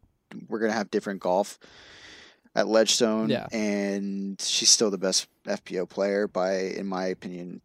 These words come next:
Speaker 1: quite some.
Speaker 2: Yeah.
Speaker 1: So.
Speaker 2: I mean, they're, they're playing a wide open course at,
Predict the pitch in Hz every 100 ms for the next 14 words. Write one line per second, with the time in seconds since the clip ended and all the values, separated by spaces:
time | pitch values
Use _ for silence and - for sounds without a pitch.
0 | _ - 170 - - 151 110 - - 143
1 | 151 156 156 190 185 - 233 165 135 131
2 | 131 127 123 131 120 123 - 135 131 113